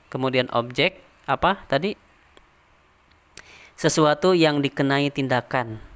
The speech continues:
oleh subjek. Ya. Nah, sekarang keterangan. Keterangan ini di dalam sebuah kalimat itu dibagi menjadi beberapa, ya.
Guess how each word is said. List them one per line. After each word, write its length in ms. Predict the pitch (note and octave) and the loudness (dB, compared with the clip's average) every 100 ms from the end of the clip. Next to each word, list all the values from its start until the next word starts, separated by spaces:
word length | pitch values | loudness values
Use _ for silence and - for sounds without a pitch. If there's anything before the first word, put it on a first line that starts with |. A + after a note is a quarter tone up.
| - _ _ | -20 _ _
oleh 240 | - A#2+ A#2+ | -6 -4 -4
subjek. 480 | - A#2+ B2 A#2 - _ _ _ _ _ _ _ _ _ _ _ _ _ - | -6 -12 -6 -6 -6 _ _ _ _ _ _ _ _ _ _ _ _ _ -18
Ya. 320 | C#3 B2 B2 - - - _ _ _ _ _ _ _ _ _ _ _ _ _ _ C3+ | -10 -10 -10 -12 -12 -18 _ _ _ _ _ _ _ _ _ _ _ _ _ _ -6
Nah, 180 | A2+ | -4
sekarang 400 | A2 - C3+ F3 | -6 -4 -2 -2
keterangan. 720 | E3 D#3 C#3+ C3+ B2+ A#2 A2 A2 - - - _ _ _ _ _ _ _ _ _ _ - - - _ | -4 -2 0 0 -2 -4 -4 -10 -20 -20 -20 _ _ _ _ _ _ _ _ _ _ -20 -20 -20 _
Keterangan 560 | - F3+ G3 F3 E3+ E3+ | -2 2 2 2 0 0
ini 640 | G#3 E3 C3 B2+ D3+ F3+ | 0 0 0 0 0 0
di 160 | D#3+ C#3 | 0 2
dalam 260 | C3 C3 | 2 2
sebuah 380 | C3+ C3+ B2+ B2 | 0 0 2 2
kalimat 720 | C3 B2 A#2+ A#2 A#2 C3 D3+ - - - - C3 | 0 0 0 0 2 2 0 -2 -16 -20 -10 -6
itu 320 | C3 - D#3 | -6 -2 -2
dibagi 640 | C3+ B2+ B2 A#2+ B2 D3 | 0 -2 0 -2 0 -2
menjadi 880 | C3 B2 A#2 B2 A2+ A#2 A#2+ C#3 D#3 | 0 -2 0 0 0 0 0 2 2
beberapa, 1040 | C3+ B2 B2 B2+ B2+ C3 - B2+ A#2 A#2+ - | 2 -2 0 2 2 0 0 0 -2 -8 -12
ya. 320 | - B2 D3+ | -6 -4 -4